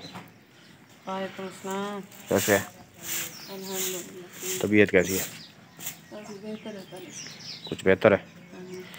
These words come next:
Speaker 1: हाँ। आकर, बकरे को बाहर कर। बिस्मिल्लाहिर्रहमानिर्रहीम। अस्सलाम वालेकुम प्यारे बहन भाई, क्या हाल चाल है? उम्मीद करती हूँ आप सब ठीक होंगे, जहाँ भी रहें, खुश रहें, हंसते मुस्कुराते रहें, फूलों की तरह। अल्हम्दुलिल्लाह, मैं भी ठीक हूँ, घर में छोटे बड़े सब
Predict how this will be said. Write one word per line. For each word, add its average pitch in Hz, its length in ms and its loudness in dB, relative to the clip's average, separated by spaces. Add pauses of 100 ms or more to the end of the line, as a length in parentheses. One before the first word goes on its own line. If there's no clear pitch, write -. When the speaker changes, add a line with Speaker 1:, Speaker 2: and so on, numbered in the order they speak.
(220)
Speaker 1:
हाँ। 330 120 12
आकर, 523 260 10 (480)
बकरे 339 240 8
को 262 80 0
बाहर 233 140 6
कर। 320 160 -8 (3500)
बिस्मिल्लाहिर्रहमानिर्रहीम। 277 1000 6
अस्सलाम 262 440 6
वालेकुम 277 300 4
प्यारे 262 200 6
बहन 262 160 2
भाई, 247 180 2
क्या 240 140 6
हाल 226 120 8
चाल 214 160 0
है? 220 80 0
उम्मीद 220 180 -2
करती 277 240 2
हूँ 254 80 6
आप 254 60 4
सब 226 220 0
ठीक 269 200 2
होंगे, 294 220 6
जहाँ 233 220 6
भी 220 60 2
रहें, 208 160 2
खुश 277 200 0
रहें, 285 100 2
हंसते 233 240 0
मुस्कुराते 233 480 0
रहें, 277 220 0
फूलों 269 180 -2
की 277 100 -6
तरह। 277 140 0
अल्हम्दुलिल्लाह, 214 540 2
मैं 208 160 0
भी 262 60 0
ठीक 262 200 0
हूँ, 254 120 0
घर 226 160 6
में 403 180 2
छोटे 208 200 -2
बड़े 202 260 0
सब 185 300 4